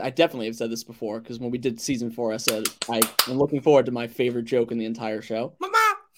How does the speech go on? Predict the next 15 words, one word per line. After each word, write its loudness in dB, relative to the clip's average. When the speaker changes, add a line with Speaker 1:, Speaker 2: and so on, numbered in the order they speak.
Speaker 1:
Uh, 2
when, 2
every 4
single 2
time -2
I 4
see 4
this, 2
the -8
Friday 4
joke, -8
which -2
is -6
what 0
I, 0